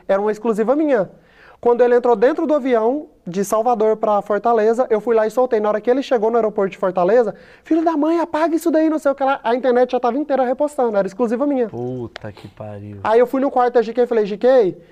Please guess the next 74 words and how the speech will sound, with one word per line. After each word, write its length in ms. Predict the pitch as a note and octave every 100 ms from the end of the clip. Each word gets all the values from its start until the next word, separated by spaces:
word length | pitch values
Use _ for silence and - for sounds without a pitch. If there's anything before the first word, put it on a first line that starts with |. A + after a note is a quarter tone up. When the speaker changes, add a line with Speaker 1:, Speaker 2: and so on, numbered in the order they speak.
| _ -
Speaker 1:
é 80 | F#3+
o 60 |
seguinte, 420 | G3 A#3 B3 G#3
eu 60 | A3
vou 100 | G#3+
só 180 | G#3+ C4+
te 120 | -
contar, 280 | C4 A#3 B3+
mas 140 | B3
eu 100 | A3+
já 120 | A3
organizei 440 | A#3 A3 A3+ G#3+ B3+
tudo." 220 | B3+ G#3+
Aí 100 | G#3
ela, 140 | G3+
"O 80 | A3+
quê?" 300 | A#3 B3 F#3 - - _ _ _ _
Falei, 180 | - G#3+
"O 60 |
Vitor 260 | G#3 G#3+ G#3
tá 140 | A3+
vindo." 180 | A#3+ A#3
Ela 140 | G#3+ G#3
falou, 160 | A3+
"O 40 | G#3+
quê?" 340 | A3 A3 F4 - _ _ _ -
Eu 100 | A3
mandei 260 | D4+ B3+
convite 300 | C#4 C4+ C4
pra 140 | - A3+
ele, 80 | A#3+
ele 60 |
falou 160 | B3 A#3+
que 80 | B3
não 120 | B3
ia 80 | C4+
vir. 60 |
Eu 60 | A#3
falei, 140 | A3
"Ele 80 | G#3+
tá, 80 | A#3+ -
ele 140 | A3
tá 120 | G#3
chegando 280 | A#3 C#4 B3+
aqui, 140 | B3+ G3
já 100 | G3
tá 100 | G#3
no 80 | G#3
aeroporto 260 | G#3+ A3
de 60 | G#3
Fortaleza." 500 | A3 B3+ C4 A3 G3+ - - -
Mas 240 | A#3+ C4+
quarto 400 | - B3+ C#4 D#4+
e 20 | C#4
tudo 180 | C#4
mais, 160 | C4+ C4+
eu 60 | C#4
falei, 180 | C4+
"Não, 80 | C#4+
pode 160 | E4 C#4+
ficar 140 | C#4
tranquilo, 320 | C4 D4+ C#4+ A#3+
eu 40 |
já 80 | A3
resolvi 320 | A3+ A#3 A3+
com 80 | B3
a 20 |
sua 160 | C4 C4+
equipe, 220 | B3 A3+
o 20 |
quarto 300 | - A3 A3+
dele 160 | G#3 G#3+
tá 80 |
reservado." 580 | G#3+ A#3 C#4+ A3+ F#3+ F3